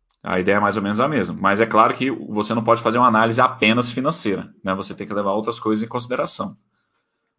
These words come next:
Mas financeiramente, nunca vai valer a pena, tá? Pegando números,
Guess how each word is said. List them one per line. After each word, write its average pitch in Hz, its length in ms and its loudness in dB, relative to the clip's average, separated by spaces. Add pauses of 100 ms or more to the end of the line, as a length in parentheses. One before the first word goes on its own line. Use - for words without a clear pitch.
Mas 92 180 -2
financeiramente, 123 760 2
nunca 139 440 4
vai 160 140 4
valer 156 180 4
a - 40 0
pena, 98 340 -4 (680)
tá? 95 280 -6 (440)
Pegando 110 360 4
números, 117 720 2